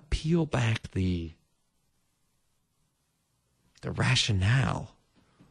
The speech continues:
We want to understand the hidden things.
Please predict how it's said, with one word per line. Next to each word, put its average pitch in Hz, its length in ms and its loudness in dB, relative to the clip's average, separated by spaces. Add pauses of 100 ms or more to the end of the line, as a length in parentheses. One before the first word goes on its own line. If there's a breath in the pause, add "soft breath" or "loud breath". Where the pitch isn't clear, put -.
(140)
We 170 120 6
want 220 180 6
to 185 160 4
understand 131 680 6
the 104 60 4
hidden 107 460 0
things. - 600 -4